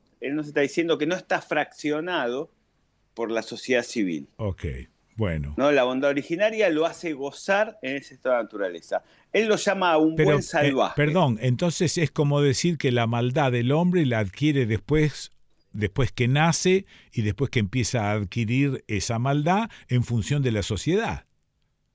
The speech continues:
Speaker 1: Claro, él te va a decir que el hombre, mientras esté en el estado de naturaleza,
Speaker 2: Sí.
Speaker 1: que es ese,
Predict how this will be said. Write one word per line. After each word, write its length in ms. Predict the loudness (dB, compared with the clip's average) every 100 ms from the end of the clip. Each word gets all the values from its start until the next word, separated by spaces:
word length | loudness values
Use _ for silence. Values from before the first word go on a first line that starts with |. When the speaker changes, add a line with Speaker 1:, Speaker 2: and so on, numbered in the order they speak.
| _
Speaker 1:
Claro, 280 | 2 4 4
él 100 | 4
te 100 | 4
va 120 | 6
a 20 |
decir 340 | 4 4 2 4
que 100 | 2
el 100 | 2
hombre, 380 | 0 -2 -4 -2
mientras 440 | -4 -4 -8 -10
esté 220 | -8 -4
en 80 | -2
el 80 | -2
estado 320 | -2 -2 0
de 60 | -2
naturaleza, 880 | -6 -6 -2 0 -2 -4 -2 -2 0
Speaker 2:
Sí. 360 | 0 0 0
Speaker 1:
que 80 | -4
es 120 | -6
ese, 460 | -6 -4 -2 -2 -2